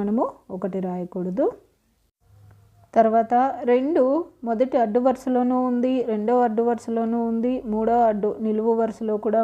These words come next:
ఉంది. అయినా ఇంకా మనకు రెండు రావడానికి రెండు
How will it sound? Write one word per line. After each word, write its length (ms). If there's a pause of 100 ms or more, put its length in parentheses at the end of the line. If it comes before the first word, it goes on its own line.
(120)
ఉంది. 220 (560)
అయినా 260 (180)
ఇంకా 160 (120)
మనకు 260 (140)
రెండు 200 (100)
రావడానికి 600
రెండు 200